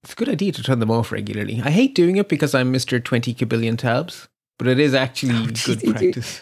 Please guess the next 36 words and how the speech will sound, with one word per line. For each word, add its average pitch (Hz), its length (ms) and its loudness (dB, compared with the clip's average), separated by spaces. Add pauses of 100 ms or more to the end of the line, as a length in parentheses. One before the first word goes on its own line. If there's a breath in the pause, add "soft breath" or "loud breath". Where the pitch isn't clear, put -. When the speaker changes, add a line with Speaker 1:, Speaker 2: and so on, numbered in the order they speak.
Speaker 2:
now 220 320 4
that 339 160 4
you've 240 280 2
got 165 380 0
an 143 100 4
M 143 220 2
series 151 320 2
processor, 127 680 2
you're 175 120 4
gonna 254 240 2
gotta 180 400 0
get 143 240 2
over 127 340 4
that. 113 220 2
I 123 60 2
mean, 127 160 4
I 170 100 4
just, 160 320 0
like, 123 200 0 (720 loud breath)
my 160 160 2
camera 185 400 2
was 143 220 4
looking 131 480 4
weird 135 640 4
yesterday. 135 640 4
It's 127 120 -2
like, - 160 0
"Man, 233 320 4
just 147 200 2
reboot." 123 500 4 (440)
<laughs> - 360 -6
You 165 80 6
know, 139 140 -4
it's, - 500 -2 (680 loud breath)
'cause 123 240 4
Speaker 1:
True. 117 160 4